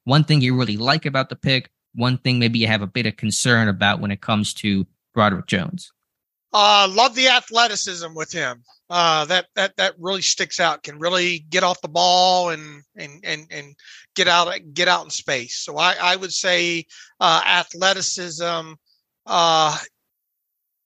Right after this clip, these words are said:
Speaker 2: is one thing I think you, you, you, you notice right off the bat with him as far as a positive. As far as a negative,
Speaker 1: Agreed.
Speaker 2: uh, you know, sometimes he has a, a, a tendency to lower his head, I think, uh,
Speaker 1: Mm-hmm.
Speaker 2: uh, and need to,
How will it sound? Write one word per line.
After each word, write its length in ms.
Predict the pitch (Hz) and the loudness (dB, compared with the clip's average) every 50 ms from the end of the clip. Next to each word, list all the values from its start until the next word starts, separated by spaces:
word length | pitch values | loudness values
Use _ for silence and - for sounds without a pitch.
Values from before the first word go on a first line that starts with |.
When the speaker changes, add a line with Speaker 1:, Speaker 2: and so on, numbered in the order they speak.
| _ _ | _ _
Speaker 2:
is 380 | - 175 185 208 202 175 156 170 | -6 -4 -2 -2 -2 -2 -2 -2
one 180 | 185 190 180 | -2 -2 0
thing 220 | 160 185 170 165 170 | 0 0 2 2 2
I 60 | 160 | 0
think 280 | - 190 180 156 - 175 | 0 -4 -8 -8 -8 -6
you, 200 | 175 170 175 196 | -6 -8 -8 -10
you, 220 | 202 180 170 170 190 | -12 -10 -8 -8 -8
you, 380 | 196 175 165 160 165 175 196 - | -8 -8 -8 -8 -10 -12 -16 -14
you 140 | 180 165 156 | -4 -2 0
notice 340 | 160 170 175 156 147 - - | 2 4 2 2 2 0 2
right 140 | 175 160 151 | 2 2 2
off 140 | 151 151 | 2 0
the 60 | - 143 | 0 -2
bat 220 | 139 135 131 - | -2 -2 -2 -4
with 100 | 131 - | -8 -10
him 220 | 131 120 113 113 _ _ _ _ - | -10 -10 -12 -14 _ _ _ _ -14
as 100 | 151 139 | -12 -12
far 220 | - - 135 127 123 | -10 -8 -8 -8 -8
as 80 | 127 | -10
a 60 | 131 | -12
positive. 500 | - - 135 123 120 113 117 117 117 120 | -6 -4 -4 -4 -4 -6 -10 -16 -18 -18
As 100 | 127 123 | -16 -12
far 200 | - - 160 160 | -6 -4 -2 -2
as 120 | 160 151 156 | -2 -4 -6
a 40 | 156 | -2
negative, 460 | 160 175 185 185 180 185 185 185 185 | 0 2 2 2 2 2 2 2 2
Speaker 1:
Agreed. 180 | 113 104 98 - - - - _ _ _ _ | 0 0 -4 -6 -10 -18 -20 _ _ _ _
Speaker 2:
uh, 640 | - 175 170 175 175 175 170 170 170 170 165 170 185 190 226 | 0 2 4 4 6 6 6 6 4 4 4 2 0 -4 -8
you 80 | 226 208 | -12 -10
know, 60 | 175 | -8
sometimes 480 | - - 214 180 - 208 196 196 170 151 | -6 -4 -6 -2 0 0 0 0 -2 -2
he 100 | 180 190 | 0 0
has 220 | 196 185 170 170 | 0 0 0 -4
a, 80 | 170 151 - - | -10 -12 -10 -4
a, 280 | 214 196 170 160 202 190 | -2 -2 -2 -2 -4 -8
a 40 | |
tendency 480 | - - - 196 190 196 180 - - 185 | -8 -6 -6 -8 -8 -8 -10 -10 -10 -10
to 100 | 165 165 | -10 -6
lower 280 | 160 175 180 175 170 165 | -2 -2 -2 -2 -4 -6
his 140 | 160 151 | -8 -6
head, 320 | 170 180 170 170 170 156 175 | -2 0 2 2 2 2 2
I 100 | 175 180 | 0 -2
think, 340 | - - 180 185 196 214 _ - - - _ - 185 | -2 -2 -2 -2 -2 -4 _ -16 -20 -20 _ -6 -4
uh, 540 | 185 180 180 - - - 110 - 160 156 | 0 2 4 4 4 4 4 2 0 -4
Speaker 1:
Mm-hmm. 380 | 147 - - - - _ _ - | -8 -12 -18 -20 -20 _ _ 0
Speaker 2:
uh, 180 | 180 170 170 165 | 2 2 2 2
and 120 | 160 160 | 0 0
need 160 | 170 170 170 | -2 -4 -4
to, 60 | 170 | -4